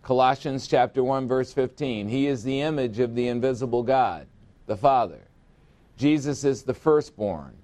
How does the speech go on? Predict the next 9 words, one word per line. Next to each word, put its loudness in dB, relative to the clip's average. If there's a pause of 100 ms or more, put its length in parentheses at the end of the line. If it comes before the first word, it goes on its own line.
(460)
of 0
all 2
creation." -4 (920)
Colossians 2
two -2
nine, -4
"For -2
in -4
Jesus -2